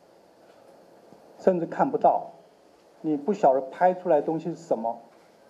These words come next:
拍出来才知道是什么东西。所以你们这边也牵涉到光是不同的一个方式。那这里面光其实代表是一种，一种抽象的事情。那还有一个东西叫时间，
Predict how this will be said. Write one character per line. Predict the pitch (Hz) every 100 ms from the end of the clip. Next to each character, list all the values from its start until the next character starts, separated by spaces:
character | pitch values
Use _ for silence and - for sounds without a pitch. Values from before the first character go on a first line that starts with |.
| _ - -
拍 | 170
出 | 170
来 | 156
才 | 131
知 | 123
道 | 143 139
是 | 139
什 |
么 | 110
东 | 117 117 -
西。 | 117 - _ _ _ _ _
所 | 214
以 | 202
你 |
们 | 214 214
这 | 214
边 | 208 220 214 -
也 | 151 143
牵 | 170 185
涉 |
到 | 180 170
光 | 180 170 175
是 | 170
不 | 165 202
同 | 196 143 151
的 | 156 185 - - _ - - -
一 |
个 | 170
方 | - 165 170
式。 | 160 175 123 - - _ _ _ _ _ _ _ _ _
那 | 190 170
这 | 170 220
里 | 170
面 | 185 165 - -
光 | 185 180
其 | 175 156
实 | 151
代 | 170
表 | 151 127 143
是 | -
一 | 151
种， | 139 123 -
一 | 143
种 | 127 -
抽 | - 143
象 | 156 127
的 | 110
事 | -
情。 | - 143 - - _ _ _ _ - - -
那 | 151 139 - -
还 | 156
有 | 160
一 |
个 | 147
东 | 147
西 |
叫 | 143
时 | - - 131
间， | - 143